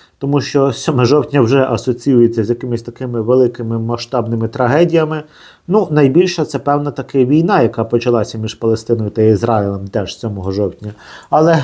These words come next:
давайте подивимося в масштабах України.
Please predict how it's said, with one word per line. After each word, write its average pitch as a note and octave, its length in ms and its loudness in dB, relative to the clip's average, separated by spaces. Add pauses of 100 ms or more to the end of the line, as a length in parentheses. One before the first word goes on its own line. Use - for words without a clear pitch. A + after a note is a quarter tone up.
(160)
давайте D3+ 600 2
подивимося D#3 540 0
в C3+ 40 -2
масштабах C#3 500 -2
України. B2 580 0